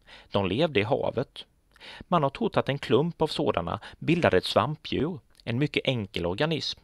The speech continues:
och att det var det första djuret. Sen blev djuren mer och mer komplexa. Men nya D N A-analyser visar att svampdjuret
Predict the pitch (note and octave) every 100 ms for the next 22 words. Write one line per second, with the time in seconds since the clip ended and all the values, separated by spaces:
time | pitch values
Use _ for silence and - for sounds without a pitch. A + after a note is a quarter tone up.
0 | - - - F3 - - G#2+ A2 G2+ -
1 | - A#2 - G2 G#2+ - - - - -
2 | - - - G3 G3+ F#3+ A#2+ G#2+ B2 G#2
3 | F2 F2+ A2 E3+ F3 E3 D#3 F#2+ - G#2
4 | G#2 G#2+ - - D2 _ _ _ _ _
5 | _ - - - - D#3 E3 G#3 F3 F#3
6 | F#3 G3 G3 F3+ G#2 F#2+ F2+ F2+ - G#2+
7 | D3+ - - F3+ - G2 - - B2+ D#3+
8 | A2+ F2+ E2 A2